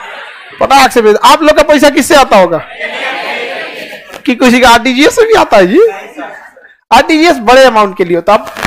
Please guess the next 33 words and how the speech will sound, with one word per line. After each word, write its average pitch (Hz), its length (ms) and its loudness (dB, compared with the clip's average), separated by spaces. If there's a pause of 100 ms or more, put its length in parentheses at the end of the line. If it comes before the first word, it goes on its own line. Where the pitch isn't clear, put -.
(120)
अब 233 220 -2
इसमें 262 280 -2
कभी 254 220 0
कभी 262 220 0
आरबीआई 240 520 2
पता 247 260 0
चला, 240 160 4
हम 214 340 2
लोग 247 160 0
को 254 80 2
जब 226 200 -2
तक 240 160 0
हमको 220 240 0
idea 226 260 2
था 233 140 2
दो 214 200 2
लाख 254 260 2
का 226 100 4
है, 185 140 0 (300)
पता 233 180 0
चला 240 200 2
कल 240 220 0
को 233 140 -2
सोचा 240 380 2 (600)
आरटीजीएस 220 520 0
का 233 220 2
दायरा 226 280 4
घटा 226 260 2
के 233 120 -2
एक 277 180 2
लाख 269 240 2
कर 220 100 2
देगा, 180 440 -2